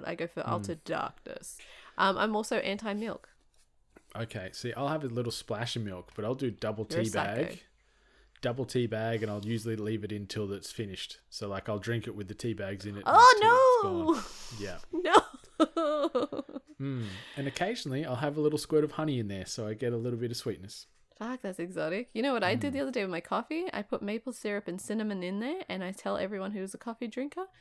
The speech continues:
Speaker 1: "Try that fucking shit. It is amazing."
Speaker 2: I,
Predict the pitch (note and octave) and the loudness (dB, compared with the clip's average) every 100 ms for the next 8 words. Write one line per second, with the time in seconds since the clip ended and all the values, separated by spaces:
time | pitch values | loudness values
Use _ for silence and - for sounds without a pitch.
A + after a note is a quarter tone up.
0 | - - F#3 F3 - - - F#3+ G3 G3 | -20 -6 -4 -2 -6 -8 -10 -10 -6 -4
1 | C4+ G3+ F3 G3 G#3 D3+ F#3+ - G3 _ | -4 -6 -8 -6 -6 -6 -8 -10 -12 _
2 | _ _ _ _ _ - A#2+ D3+ C3+ | _ _ _ _ _ -10 -6 -4 -6